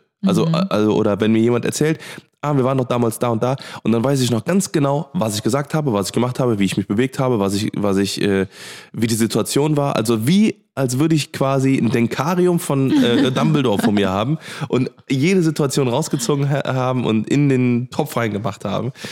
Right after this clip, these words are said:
Speaker 1: Und, ähm, quasi kann mich wieder in diese Situation reindenken und, äh, reinfühlen und so weiter und so fort.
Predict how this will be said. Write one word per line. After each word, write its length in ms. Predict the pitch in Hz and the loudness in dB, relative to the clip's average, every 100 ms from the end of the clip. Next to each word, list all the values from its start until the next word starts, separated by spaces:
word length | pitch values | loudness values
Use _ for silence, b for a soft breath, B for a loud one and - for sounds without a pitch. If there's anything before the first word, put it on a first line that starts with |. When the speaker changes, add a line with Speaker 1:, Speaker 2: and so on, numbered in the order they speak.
| B B 151 | B B -6
Speaker 1:
Und, 300 | - 113 110 - | 0 0 0 0
ähm, 560 | 110 110 110 104 104 - - - | 2 2 2 2 0 -4 -12 -4
quasi 320 | 117 113 110 | -2 0 -2
kann 280 | - 147 156 | 0 0 2
mich 160 | 143 | 2
wieder 180 | 127 139 | 2 2
in 60 | 120 | 2
diese 160 | 113 | 0
Situation 560 | 113 110 - 104 - 110 | 0 0 -2 -2 0 0
reindenken 800 | 95 98 139 143 147 160 170 180 | 0 0 0 0 0 0 0 0
und, 320 | - 117 107 B B B - | 2 0 0 B B B -8
äh, 260 | 110 107 95 | 0 0 2
reinfühlen 760 | 95 113 151 - 165 160 165 165 | 0 0 0 0 2 2 2 0
und 60 | |
so 80 | 135 | 0
weiter 160 | 135 135 | 0 0
und 80 | |
so 60 | 131 | 0
fort. 360 | 127 139 143 | 0 -2 -2